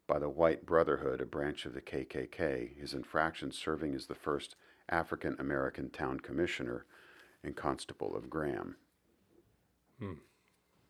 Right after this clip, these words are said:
Speaker 1: So then he pivots. Yaki Smith pivots. "In these days, a traditional lynching is almost universally unacceptable. Most people can't even fathom the barbaric act happening now,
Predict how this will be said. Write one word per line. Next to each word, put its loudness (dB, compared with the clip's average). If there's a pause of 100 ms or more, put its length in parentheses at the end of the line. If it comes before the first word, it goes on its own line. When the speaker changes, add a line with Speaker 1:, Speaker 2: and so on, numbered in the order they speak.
(1400)
Speaker 1:
So -4
then 4
he 0
pivots. 2 (220)
Yaki -4
Smith -4
pivots. -4 (380)
"In -4
these 2
days, -6 (760)
a 0
traditional 2
lynching 0
is -4
almost -2
universally -2
unacceptable. -4
Most -6
people -8
can't -8
even -6
fathom 2
the -6
barbaric -4
act 0
happening -8
now, 2